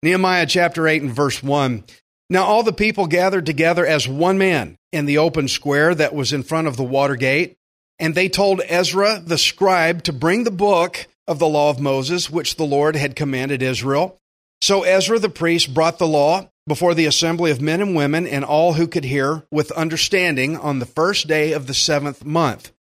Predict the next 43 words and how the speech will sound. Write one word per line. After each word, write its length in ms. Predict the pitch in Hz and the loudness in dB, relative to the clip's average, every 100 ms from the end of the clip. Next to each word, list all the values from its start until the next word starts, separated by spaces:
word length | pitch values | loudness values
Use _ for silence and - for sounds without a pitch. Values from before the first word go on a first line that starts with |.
| - | -6
Then 220 | 131 190 | 0 2
he 160 | 185 190 | 2 2
read 340 | 175 214 196 | 2 2 0
from 260 | - 175 170 | 0 0 0
it 120 | 156 | -2
in 100 | 160 | 0
the 140 | 151 | 2
open 240 | 156 151 131 | 2 0 -4
square 560 | - 139 127 151 156 _ _ _ _ _ _ _ | -4 -2 0 0 -4 _ _ _ _ _ _ _
that 180 | 131 143 | -2 0
was 140 | 160 147 | 0 0
in 100 | 143 | -2
front 240 | 160 165 | -2 -2
of 80 | 135 | -2
the 60 | |
water 320 | 139 151 147 123 | 0 2 2 0
gate 320 | 135 147 - | 0 -2 -4
from 280 | 165 143 131 | -2 -2 0
morning 480 | 156 196 175 151 165 | 2 2 0 -2 -4
until 520 | 156 127 156 147 147 | -6 -4 -2 -2 -2
midday 800 | 147 147 135 131 175 160 101 - _ _ _ _ _ | -2 -4 -4 -2 0 0 -2 -8 _ _ _ _ _
before 280 | 139 147 165 | -6 0 2
the 100 | 151 | 2
men 200 | 143 147 | 0 0
and 160 | 147 135 | 0 0
women 420 | 135 143 160 170 | 0 0 -2 -4
and 220 | 139 127 | -6 -4
those 280 | 131 135 131 | 0 0 0
who 140 | 147 | -4
could 180 | 135 143 | -2 -2
understand, 800 | 135 127 120 - 131 127 131 120 _ - | -2 -2 -2 -2 -2 -4 -6 -10 _ -4
and 320 | 151 151 143 | -2 -2 -2
the 240 | 127 131 - | -4 -4 0
ears 460 | 170 165 147 123 | 2 2 0 -2
of 180 | 113 117 | -4 -2
all 220 | 143 170 | 2 2
the 100 | 190 | 0
people 420 | 147 147 131 139 | -2 -4 -2 -4
were 220 | 139 147 - | -2 -2 -2
attentive 840 | 127 - 214 233 - 120 82 - - _ _ _ _ | -6 -4 -2 -2 -2 -4 -4 -16 -20 _ _ _ _
to 100 | 160 | -4
the 120 | 139 | -4
book 400 | 120 120 156 147 | -4 0 -2 -2